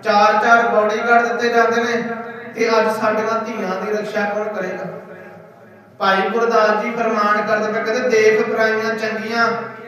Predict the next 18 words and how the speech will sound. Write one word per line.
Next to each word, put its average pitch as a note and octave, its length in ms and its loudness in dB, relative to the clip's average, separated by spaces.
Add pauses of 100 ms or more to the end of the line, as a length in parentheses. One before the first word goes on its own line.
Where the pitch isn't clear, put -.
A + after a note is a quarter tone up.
(140)
ਮਾਵਾਂ G3+ 440 0
ਭੈਣਾਂ - 420 0 (420)
ਧੀਆਂ G3 400 -2
ਜਾਣੇ।" F#3 300 -4 (1040)
ਪਰ G3 100 -4
ਅੱਜ G3+ 380 2
ਕਿਸੇ A3 320 -4
ਨੂੰ A3 180 -4
ਕਹਿ G#3+ 280 0
ਦਈਏ A#3 140 0
ਨਾ A#3 240 0
ਕਿ G#3 360 -6
ਫਲਾਨੀ G3+ 520 -2
ਥਾਂ G#3 260 -6
ਤੇ G#3+ 120 0
ਆ G#3+ 80 2
ਕੰਮ G3+ 340 -4
ਹੋਇਆ, G#3 200 -2